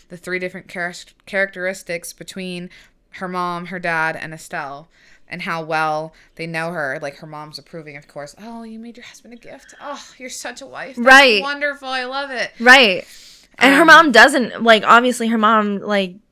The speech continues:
Speaker 2: doesn't realize that she's being shifty.
Speaker 1: Right.
Speaker 2: And her mom's just, like,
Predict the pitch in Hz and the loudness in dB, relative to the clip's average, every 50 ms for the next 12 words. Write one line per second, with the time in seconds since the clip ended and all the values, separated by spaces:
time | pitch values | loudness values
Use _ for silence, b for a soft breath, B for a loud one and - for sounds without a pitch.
0 | _ 226 - 220 208 202 196 - 202 208 233 233 202 190 185 196 202 185 - - | _ 0 2 2 2 2 -2 -4 -2 0 2 2 2 2 0 0 -2 -2 -2 -4
1 | - 214 196 185 196 196 196 196 190 185 185 185 185 - - - - 226 226 - | -6 -6 -6 -6 -4 -4 -4 -2 -4 -6 -6 -10 -12 -12 -10 -6 -6 -6 -6 -6
2 | _ 170 160 175 202 233 214 190 185 170 160 156 - - - _ 208 220 214 226 | _ -12 -8 -8 -8 -8 -6 -2 -2 -2 -2 -2 -8 -16 -2 _ 4 4 4 4
3 | 226 226 208 190 202 208 226 214 220 208 - - 208 202 196 196 190 - - | 2 4 6 6 6 6 4 0 -4 -4 -2 0 2 2 2 0 -4 -8 -18